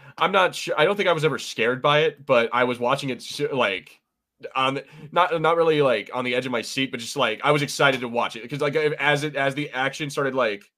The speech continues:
m-, ramping up, like, as he, when he turned into a werewolf, I was like, "Oh, fuck yeah." I'm, I was all about it at that point.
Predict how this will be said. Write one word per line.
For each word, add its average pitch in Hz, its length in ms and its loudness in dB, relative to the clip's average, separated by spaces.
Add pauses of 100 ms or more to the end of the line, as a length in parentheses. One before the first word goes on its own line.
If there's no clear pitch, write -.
(220)
m-, 131 200 -10
ramping 127 340 -4
up, 135 240 0
like, 131 160 -2
as 135 140 -2
he, 135 80 -8 (100)
when 147 140 -4
he - 20 -10
turned 165 160 -4
into 151 80 0
a 120 100 -2
werewolf, 147 400 0
I 127 100 2
was 135 120 0
like, 117 240 0
"Oh, 139 520 4
fuck 143 300 2
yeah." 123 200 0
I'm, 135 80 -2
I 131 140 0
was 135 120 -2
all 123 160 2
about 120 220 0
it 107 60 -8
at 101 80 -10
that 120 200 -2
point. 98 240 -10